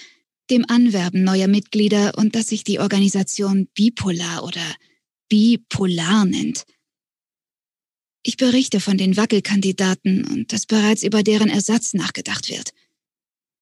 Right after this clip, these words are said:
Zuletzt erwähne ich Reas Lover Anton und den Umstand, dass seine schusselige Vertauschung mich zur vorzeitigen Flucht aus dem Krankenhauskeller zwang.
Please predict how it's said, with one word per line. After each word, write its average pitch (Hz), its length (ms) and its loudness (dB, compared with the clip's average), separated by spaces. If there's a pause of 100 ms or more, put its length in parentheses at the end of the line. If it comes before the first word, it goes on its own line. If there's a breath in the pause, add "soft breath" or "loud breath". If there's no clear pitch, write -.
(760)
Zuletzt 254 500 0
erwähne 220 380 2
ich 202 200 -4
Reas 214 320 0
Lover 196 360 0
Anton 196 500 -2
und 214 140 0
den 226 140 2
Umstand, 240 460 2 (320 loud breath)
dass 240 180 -2
seine 233 260 2
schusselige 208 560 0
Vertauschung 196 680 -2
mich - 200 -2
zur 202 160 -2
vorzeitigen 202 680 0
Flucht - 320 -2
aus 208 140 -2
dem 226 160 2
Krankenhauskeller - 880 -2
zwang. - 280 -8